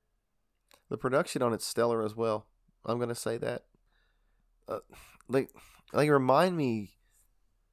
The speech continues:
of other bands. Like, I don't wanna sit here and, and falsely name these other bands, but, like, a couple of songs almost Jethro Tull-like in some ways.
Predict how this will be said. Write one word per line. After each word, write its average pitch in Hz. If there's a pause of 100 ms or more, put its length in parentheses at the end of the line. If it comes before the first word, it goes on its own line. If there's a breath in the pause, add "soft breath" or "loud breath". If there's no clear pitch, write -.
(500)
of 123
other 131
bands. 98 (520)
Like, 123
I 135
don't 165
wanna 135
sit 120
here 113
and, 95
and 90 (260)
falsely 113
name 110 (960)
these 113
other 120
bands, 123
but, 117 (320)
like, -
a -
couple 170
of 139
songs 127 (420 soft breath)
almost 139
Jethro 101
Tull-like 113 (640)
in 110
some 117
ways. 117